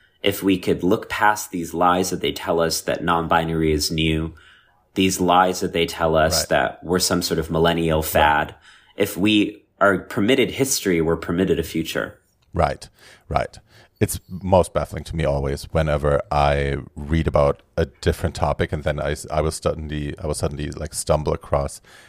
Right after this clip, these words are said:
Speaker 2: a gay historic figure, a queer historic figure. Um, the other day I was reading about gay witchcraft, and there was, you know, research about queer people that had lived, that had been erased from every other history book, or they had been trying to erase them.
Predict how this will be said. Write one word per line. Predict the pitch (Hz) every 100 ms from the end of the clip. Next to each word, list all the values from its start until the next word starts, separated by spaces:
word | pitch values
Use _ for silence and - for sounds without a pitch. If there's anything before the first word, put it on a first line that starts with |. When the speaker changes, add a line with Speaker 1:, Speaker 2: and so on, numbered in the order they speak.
| _ -
Speaker 2:
a | 80
gay | 82 80
historic | 78 78 80 73
figure, | - 92 80
a | 73
queer | - 82
historic | 80 78 71
figure. | - 80 76 76 - - - - -
Um, | 87 80 73 73 76
the | 85
other | 82
day | 80
I |
was | 78 80
reading | 78 78
about | 73 73 -
gay | 76
witchcraft, | 78 92 - 73 64 - -
and | - 76 73 71 - -
there | - 82 76
was, | 76 69 - - - - -
you | 127
know, | 78
research | 69 85 - 78 - - - -
about | - 80 73 76 - - _ _ _ - -
queer | - 98
people | - 117 95
that | 85
had | 82
lived, | 104 98 - -
that | 90
had | 95
been | - 92
erased | 90 90 95 -
from | 87
every | 87 82 87
other | - 80 82
history | 113 - 104
book, | - 65 -
or | - 76
they | 80
had | 78
been | 80 78
trying | - 92 101
to | -
erase | 71 73 73 -
them. | 80